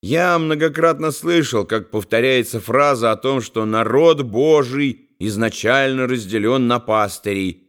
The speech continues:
то есть клириков, псов, воинов и паству, народ. Но скоро я научился понимать, что эту фразу можно перетолковывать по-разному. Например, бенедиктинцы чаще всего говорили не о трёх сословиях,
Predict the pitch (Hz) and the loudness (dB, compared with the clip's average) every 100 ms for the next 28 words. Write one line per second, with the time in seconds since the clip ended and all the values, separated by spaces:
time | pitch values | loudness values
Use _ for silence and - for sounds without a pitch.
0 | _ 101 113 104 - 120 120 101 87 98 | _ 0 0 0 -2 2 2 0 -2 -4
1 | - - _ _ - - 127 113 131 156 | -4 -12 _ _ -12 -6 2 4 4 2
2 | - _ 120 143 165 160 160 160 - _ | -6 _ -4 2 4 4 2 -4 -6 _
3 | _ 208 214 - 117 127 - 131 131 127 | _ -4 -2 0 0 0 -2 -4 -2 -4
4 | - - 113 113 90 76 - _ _ _ | -6 -2 0 0 -2 -6 -10 _ _ _
5 | _ 76 101 147 170 143 117 - - - | _ -4 0 2 2 0 -6 -16 -8 2
6 | 147 147 139 131 131 123 - 131 120 107 | 2 4 2 2 0 -2 -2 -4 -4 -4
7 | 123 123 127 127 95 - 110 113 101 131 | -2 0 0 0 -2 -2 -2 -2 -2 0
8 | 170 156 107 101 117 135 117 123 110 _ | 2 2 -2 -4 -2 -2 0 -2 -4 _
9 | _ 120 123 - 120 110 143 143 131 131 | _ 0 0 0 -2 0 2 2 2 -2
10 | - 131 135 151 143 95 90 87 85 87 | -2 0 0 2 0 0 -6 -6 -6 -6
11 | 104 117 123 101 _ _ _ 80 135 135 | -2 0 0 -2 _ _ _ -2 0 0
12 | 123 135 - 202 185 - 107 - 131 - | -2 -4 -4 -4 -4 -4 -4 0 -2 -2
13 | 123 - 131 117 120 131 139 127 127 131 | -6 -2 0 2 2 2 2 -2 -2 0
14 | 131 123 165 208 170 - 113 - 107 98 | -2 -2 0 0 0 -2 -4 -2 0 0
15 | 87 80 - | 0 -6 -10